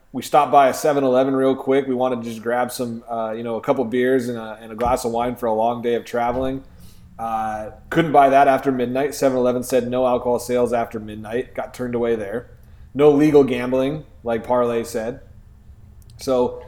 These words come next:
um, if it wasn't for covid, it would be three strikes there. No, uh, booze before noon on Sundays, no booze after midnight, no legal gambling. What a weird state to, to, like I said, shout from the rooftops about the freedom.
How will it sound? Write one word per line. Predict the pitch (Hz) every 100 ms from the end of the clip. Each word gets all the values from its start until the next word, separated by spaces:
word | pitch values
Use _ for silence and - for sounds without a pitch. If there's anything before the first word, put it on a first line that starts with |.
| - -
um, | 123 123
if | 131
it |
wasn't | 135 160 165
for | 151 139
covid, | 131 165 135 127 127
it |
would | 131 123
be | 131
three | - 135 135
strikes | - 135 151
there. | - 110
No, | 113 123 123 120
uh, | 120 117
booze | 113 127 127
before | 117 127
noon | 120 127
on | 123 113
Sundays, | - 127 139 139
no | 120
booze | 113 123 123
after | 120 113 107
midnight, | 117 131 135 120
no | 127
legal | 127 135 127
gambling. | 113 120 151 120 113 - - - - - - - - - - - - -
What | - 190
a |
weird | 156 165 160
state | - 156 156 120
to, | 131 120 110 104
to, | -
like | 120 117
I |
said, | 113 143 110
shout | 127 127
from | 127
the | 120
rooftops | 120 127 - 117 107
about | 117 113
the |
freedom. | - 123 135